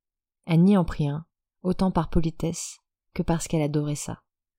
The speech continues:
Ils essayaient de l'amadouer », se dit-elle. Elle entreprit de se lever de sa chaise. Impossible.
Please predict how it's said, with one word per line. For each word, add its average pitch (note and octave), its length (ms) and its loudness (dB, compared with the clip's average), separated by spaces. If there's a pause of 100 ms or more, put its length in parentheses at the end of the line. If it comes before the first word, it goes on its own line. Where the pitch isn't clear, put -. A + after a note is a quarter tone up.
(480)
Ils D3+ 260 2
essayaient D3+ 400 2
de D3 100 2
l'amadouer », C#3+ 560 2
se - 160 -10
dit-elle. C3+ 500 -10 (1120)
Elle D#3+ 120 0
entreprit E3+ 440 -4
de E3+ 100 -2
se - 160 -8
lever D#3 220 -2
de F3+ 100 -6
sa D#3 180 -6
chaise. - 440 -10 (1040)
Impossible. - 600 -6